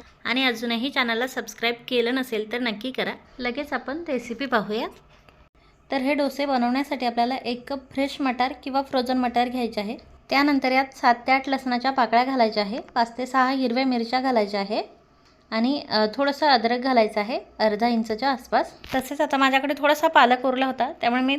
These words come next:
थोडासा पालक घातला यात, पण पालक पूर्णपणे ऑप्शनल आहे. पालकच्या ऐवजी रंगासाठी तुम्ही, अ, कोथिंबीर देखील घालू शकता. त्यानंतर आपल्याला थोडंसं पाणी घालून याची अशी बारीक पेस्ट करून घ्यायची आहे.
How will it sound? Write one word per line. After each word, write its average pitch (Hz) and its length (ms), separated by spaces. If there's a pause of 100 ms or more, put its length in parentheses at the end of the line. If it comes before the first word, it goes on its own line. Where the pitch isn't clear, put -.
थोडासा 285 280
पालक 240 360
घातला 247 300
यात, 214 160 (160)
पण 262 160
पालक 254 400
पूर्णपणे 269 440
ऑप्शनल 247 420
आहे. 220 200 (240)
पालकच्या 233 480
ऐवजी 262 360
रंगासाठी 262 580
तुम्ही, 254 400
अ, 214 120
कोथिंबीर 254 540
देखील 254 260
घालू 262 220
शकता. 254 360 (240)
त्यानंतर 262 360
आपल्याला 254 360
थोडंसं 262 280
पाणी 254 260
घालून 254 260
याची 247 180
अशी 247 180
बारीक 254 380
पेस्ट 247 280
करून 220 240
घ्यायची 233 300
आहे. 208 220